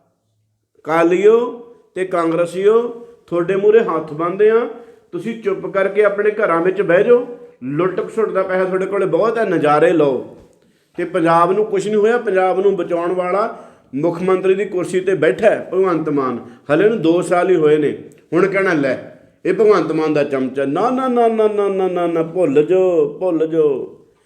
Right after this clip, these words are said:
ਭਗਵੰਤ ਮਾਨ ਨੂੰ ਨਾ ਵੋਟ ਪਾਈ ਹੈ, ਨਾ ਪਾਵਾਂਗੇ। ਪਰ ਤੁਹਾਡੀ ਕਰਤੂਤ ਦੱਸ ਰਿਹਾ ਕਿ ਤੁਹਾਡੇ ਨਾਲੋਂ ਉਹ ਬੰਦਾ ਹਜ਼ਾਰ ਗੁਣਾ ਚੰਗਾ ਹੈ, ਅੱਜ ਹਜ਼ਾਰ ਗੁਣਾ ਚੰਗਾ ਹੈ ਤੁਹਾਡੇ ਨਾਲੋਂ।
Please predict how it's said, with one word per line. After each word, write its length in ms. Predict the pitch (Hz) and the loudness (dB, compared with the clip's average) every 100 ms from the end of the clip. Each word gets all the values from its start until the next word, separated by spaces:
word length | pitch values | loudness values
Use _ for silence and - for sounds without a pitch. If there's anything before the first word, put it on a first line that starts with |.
| _ - | _ -4
ਭਗਵੰਤ 440 | 165 190 175 165 175 | 0 2 2 0 -2
ਮਾਨ 280 | 175 170 | -2 -2
ਨੂੰ 140 | 175 170 | 0 0
ਨਾ 180 | 160 160 | 2 0
ਵੋਟ 340 | 143 151 151 | 0 -2 -2
ਪਾਈ 460 | - 143 156 170 196 | -2 0 2 4 4
ਹੈ, 420 | 208 202 - - | 2 -2 -12 -10
ਨਾ 300 | 123 143 160 | -4 0 0
ਪਾਵਾਂਗੇ। 800 | 175 170 175 185 165 131 110 101 101 - _ _ _ _ _ _ - | -2 0 2 4 4 2 -4 -8 -12 -20 _ _ _ _ _ _ -6
ਪਰ 140 | 208 | -4
ਤੁਹਾਡੀ 480 | 214 - 214 208 262 | -4 0 0 0 -4
ਕਰਤੂਤ 380 | 233 226 208 185 | -2 -4 -2 0
ਦੱਸ 240 | 156 151 | 0 0
ਰਿਹਾ 220 | 180 220 226 220 - - | 2 2 2 -2 -14 0
ਕਿ 100 | 226 | 0
ਤੁਹਾਡੇ 560 | 226 247 233 190 185 214 | 2 2 2 4 2 2
ਨਾਲੋਂ 340 | 220 220 214 | 2 2 0
ਉਹ 180 | 214 226 | 2 2
ਬੰਦਾ 680 | 170 170 180 185 - - - - | 2 -2 0 0 -4 -10 -10 -2
ਹਜ਼ਾਰ 600 | 160 170 170 190 208 208 | 2 4 4 4 4 2
ਗੁਣਾ 280 | 165 175 175 | 0 -2 -2
ਚੰਗਾ 340 | 170 147 135 | -4 -4 -2
ਹੈ, 160 | 123 139 | -4 -4
ਅੱਜ 120 | 147 139 | -6 -4
ਹਜ਼ਾਰ 460 | 131 127 127 127 131 | -4 -2 -2 0 -2
ਗੁਣਾ 320 | 107 131 143 | -2 0 0
ਚੰਗਾ 320 | - 117 98 | -2 -4 -8
ਹੈ 220 | 101 - - _ | -10 -14 -20 _
ਤੁਹਾਡੇ 380 | 175 151 113 131 | 0 0 2 2
ਨਾਲੋਂ। 320 | 120 104 95 | 0 -4 -8